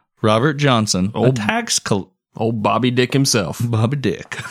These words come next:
Speaker 1: <laughs> A tax collector who worked for Robert Neville was riding through the forest when he found his path blocked by a group of armed men wearing blackface and dresses.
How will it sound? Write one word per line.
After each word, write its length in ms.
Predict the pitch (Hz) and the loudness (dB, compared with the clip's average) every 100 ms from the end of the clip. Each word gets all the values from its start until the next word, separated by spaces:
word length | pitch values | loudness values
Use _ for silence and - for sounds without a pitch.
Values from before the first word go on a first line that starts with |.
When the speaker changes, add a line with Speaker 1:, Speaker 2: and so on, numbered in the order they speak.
| - | 0
Speaker 1:
<laughs> 640 | 147 - 139 - - - | 0 2 -4 -4 -14 -2
A 80 | 120 | 0
tax 380 | 113 147 160 - | 2 2 2 0
collector 460 | 151 123 117 117 | 2 2 2 2
who 100 | 107 | 2
worked 240 | 107 107 104 | 4 2 0
for 160 | - 98 | -2 2
Robert 340 | 101 110 127 | 4 2 0
Neville 560 | 117 113 104 90 87 - | 2 0 2 0 -2 0
was 220 | 120 120 | 0 2
riding 320 | 131 147 165 151 | 2 2 2 0
through 140 | 151 | 0
the 100 | 120 | -2
forest 400 | 113 - 76 - | -2 -2 -2 -2
when 80 | 120 | 0
he 60 | 117 | 0
found 300 | 113 120 113 | 2 2 2
his 100 | 107 | -2
path 400 | - 175 147 - | -2 -2 -2 0
blocked 300 | 110 110 - | 2 2 2
by 160 | 104 90 | 0 0
a 40 | |
group 240 | 87 95 90 | 0 -2 -2
of 120 | 80 | -4
armed 320 | 117 117 113 113 | 0 2 0 0
men 300 | 123 120 92 | 2 2 2
wearing 300 | 90 87 87 | 0 0 -2
blackface 680 | 98 113 139 - 175 175 - | 0 -2 -2 -2 0 0 0
and 160 | 147 139 | 0 2
dresses. 680 | 113 92 - 85 71 - | 4 2 0 -4 -4 -8